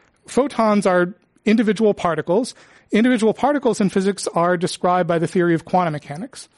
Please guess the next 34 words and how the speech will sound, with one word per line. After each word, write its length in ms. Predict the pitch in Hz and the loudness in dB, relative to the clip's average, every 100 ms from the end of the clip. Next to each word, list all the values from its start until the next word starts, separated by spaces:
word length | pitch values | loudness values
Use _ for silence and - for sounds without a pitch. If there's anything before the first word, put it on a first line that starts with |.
| _ _ _ _ - | _ _ _ _ -6
And 100 | 170 | -2
quantum 240 | 269 311 | 0 2
mechanics, 640 | 302 - 226 208 - - - - - | 2 2 0 0 -6 -12 -14 -10 -2
uh, 300 | 175 180 202 | 0 2 0
says 240 | - 175 | -2 -2
very, 260 | 175 247 294 | 2 2 2
very 220 | 233 233 | 2 0
specific 500 | - 208 226 190 - | -2 -2 0 -2 -2
things 300 | 202 214 180 | 0 0 0
about 220 | 151 135 | -4 -4
the 80 | 143 | -6
world. 340 | 131 131 170 - - - _ | -6 -6 -8 -10 -20 -20 _
In 120 | 175 170 | -6 -4
particular, 600 | 226 294 262 196 180 165 | -2 0 2 4 4 4
that 240 | 175 185 - - _ | 2 0 -8 -20 _
if 160 | - 185 | -2 0
I 120 | 190 | 0
have 220 | 160 247 247 | -2 -2 -2
a 60 | |
set 200 | - 202 | 0 0
of 100 | 196 | 0
photons, 720 | - 220 - 147 143 170 - - - _ _ | 0 0 0 -4 -2 -6 -10 -18 -20 _ _
there 100 | 180 | -2
isn't 480 | 349 240 254 233 - - - | 0 2 2 2 -2 -14 -4
a 100 | 175 | -4
single 460 | - 254 254 226 196 | 0 2 4 4 2
number 300 | 190 190 185 | 2 2 0
of 80 | |
photons 560 | - 165 - 151 147 151 | 2 0 0 -4 -4 -4
that 120 | 156 | -4
is 100 | 151 | -4
in 200 | - 160 | -2 -2
that 200 | 156 151 | -2 -6
set. 300 | - 139 - | -6 -8 -8